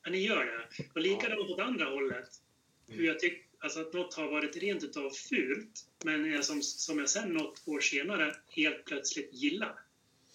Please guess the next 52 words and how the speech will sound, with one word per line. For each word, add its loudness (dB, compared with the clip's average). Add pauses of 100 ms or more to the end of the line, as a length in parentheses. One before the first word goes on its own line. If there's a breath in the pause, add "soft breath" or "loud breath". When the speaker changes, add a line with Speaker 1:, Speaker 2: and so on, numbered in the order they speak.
(160)
Speaker 2:
Ja. -2 (420)
Men, 6
men 10
jag, 8
jag 12
har 12
en 12
spaning 12
kring 10
den, 12
den, 10
för, 10
för 10
det 8
är 10
som 8
du 12
säger, 12
jag 10
tror 10
både 8
Björn 12
och 10
jag 12
också 6
känner 10
igen 6
oss 8
i 10
det. 12 (600 loud breath)
Kan 10
det 12
vara 12
så 10
här, 12
med, 10
med 10
tanke 10
på 12
då, 12
jag 10
lyssnar 10
också 10
på 10
det 12
mycket, 8
att 8
du 2
byter 8
ju 10
mycket 4
klockor. 8